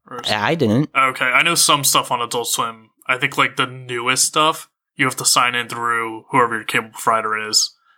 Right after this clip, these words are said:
Speaker 1: Um, but yeah, I think some of the older stuff you don't.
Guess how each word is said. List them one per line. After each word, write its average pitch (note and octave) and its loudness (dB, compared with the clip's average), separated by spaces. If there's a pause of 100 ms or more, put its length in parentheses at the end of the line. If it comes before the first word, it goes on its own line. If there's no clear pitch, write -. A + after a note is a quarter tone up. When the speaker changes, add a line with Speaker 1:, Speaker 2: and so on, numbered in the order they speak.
(260)
Speaker 1:
Um, A2 -4
but A#2 0
yeah, A#2+ 2
I A#2 0
think C3 -6
some C3 0
of B2+ 0
the A#2+ 0
older A#2 -2
stuff - -2
you B2 -6
don't. A2 -8